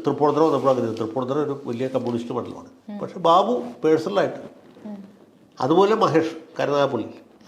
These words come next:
Speaker 1: അങ്ങനെ ഒരിക്കൽ വന്ന് ചെയ്യും. കോന്നിയിൽ അടൂർ പ്രകാശ് ഉണ്ടാക്കിയത് അങ്ങനെ. അടൂരിൽ തിരുവഞ്ചൂർ രാധാകൃഷ്ണൻ, അടൂർ വലിയ കമ്മ്യൂണിസ്റ്റ് മണ്ഡലം. പക്ഷേ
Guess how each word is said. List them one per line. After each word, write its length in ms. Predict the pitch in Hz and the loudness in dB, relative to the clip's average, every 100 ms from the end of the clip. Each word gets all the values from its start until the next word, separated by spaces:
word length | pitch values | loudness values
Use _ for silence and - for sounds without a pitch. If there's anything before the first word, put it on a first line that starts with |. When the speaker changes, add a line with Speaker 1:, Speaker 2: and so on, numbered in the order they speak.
| - - - | -20 -20 -14
Speaker 1:
അങ്ങനെ 260 | 131 180 180 - - | -6 -2 -2 -4 -8
ഒരിക്കൽ 300 | 147 147 - | -6 -6 2
വന്ന് 180 | 151 127 | 2 2
ചെയ്യും. 200 | 120 113 | -2 -4
കോന്നിയിൽ 440 | 139 160 180 175 | 2 2 6 6
അടൂർ 260 | 156 151 160 | 6 6 4
പ്രകാശ് 340 | 127 110 - - - - _ 127 | 2 -2 -4 -12 -20 -20 _ -4
ഉണ്ടാക്കിയത് 340 | 123 110 107 | -2 -2 -6
അങ്ങനെ. 200 | 101 - - | -10 -14 -4
അടൂരിൽ 440 | 135 165 185 180 160 160 - - _ - | 2 6 6 6 0 -2 -12 -20 _ -2
തിരുവഞ്ചൂർ 360 | 131 143 156 | 0 2 2
രാധാകൃഷ്ണൻ, 420 | 143 113 98 - - - _ _ _ _ - - | 2 2 0 -6 -16 -20 _ _ _ _ -20 -10
അടൂർ 200 | 107 143 170 | -4 -2 -2
വലിയ 160 | 170 | -4
കമ്മ്യൂണിസ്റ്റ് 420 | 190 - 160 165 | -2 0 0 0
മണ്ഡലം. 280 | 170 - - - - _ _ _ _ | -2 -4 -10 -18 -20 _ _ _ _
പക്ഷേ 140 | - | -6